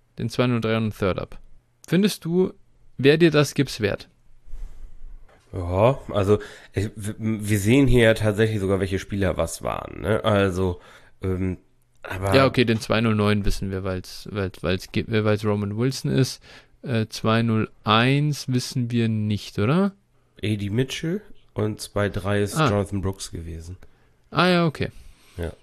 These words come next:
Speaker 1: Ah,
Speaker 2: Ja,
Speaker 1: da, da unten
Speaker 2: also
Speaker 1: sehe ich's. Ja, richtig, richtig, ja.
Speaker 2: Ja, genau.
Speaker 1: Okay, ah, spannend. Ja, dann kann man die Spieler natürlich hier schön ranheften. Da hast du, da hast du völlig recht. Also T Higgins,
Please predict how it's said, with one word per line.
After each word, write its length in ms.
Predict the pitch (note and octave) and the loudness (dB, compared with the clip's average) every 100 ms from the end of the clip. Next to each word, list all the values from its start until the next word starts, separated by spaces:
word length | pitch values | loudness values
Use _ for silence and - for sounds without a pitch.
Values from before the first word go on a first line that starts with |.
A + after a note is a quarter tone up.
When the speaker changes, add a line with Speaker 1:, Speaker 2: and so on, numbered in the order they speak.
| _ _ _ | _ _ _
Speaker 1:
Ah, 220 | - C#3 B2+ | 0 6 8
Speaker 2:
Ja, 60 | |
Speaker 1:
da, 240 | B2 A2 - | 6 4 2
da 60 | - | 0
unten 160 | G2+ | 0
Speaker 2:
also 200 | A#2 A2+ | 0 2
Speaker 1:
sehe 100 | B2+ | 2
ich's. 120 | F#2 | 0
Ja, 220 | G#2+ G2 F2+ | 0 2 2
richtig, 420 | F#2+ G2 - A2 | 0 -4 -6 -6
richtig, 360 | G2+ - - | -8 -8 -14
ja. 100 | A2+ | -6
Speaker 2:
Ja, 260 | G#2+ G#2+ G#2 | -2 -2 -2
genau. 240 | F#2+ F#2 F2+ | -4 -4 -4
Speaker 1:
Okay, 300 | A2 - G2 | -2 -2 -2
ah, 200 | A#2 C#3 | 2 0
spannend. 440 | C3 - C#3 G2 E2+ | 0 0 0 2 2
Ja, 120 | B2 | 2
dann 140 | G#2+ | 2
kann 120 | F#2+ B2+ | 0 0
man 100 | A#2+ | -2
die 60 | |
Spieler 320 | A2 C#3+ C#3+ | -2 -2 0
natürlich 380 | C3 A#2+ B2+ A#2 | 0 0 -4 -6
hier 140 | - A#2 | -4 -4
schön 200 | - A2+ | -4 -6
ranheften. 640 | A2+ C3 C#3 D3+ - C3+ | -2 -2 -2 -6 -6 -4
Da 80 | A#2 | -4
hast 220 | A2 - | -4 -8
du, 180 | A2+ G#2+ | -8 -6
da 180 | C3+ B2+ | -6 -8
hast 200 | B2+ - | -8 -12
du 40 | |
völlig 400 | - A#2 - - - | -8 -8 -8 -12 -10
recht. 500 | A#2+ B2 C#3+ - - - - - - | -2 2 2 0 -16 -18 -18 -14 -4
Also 220 | A2 A2+ | -2 -2
T 280 | - D3 C#3+ | -4 0 4
Higgins, 640 | D3+ D3+ D3+ D3+ - | 4 4 2 0 -6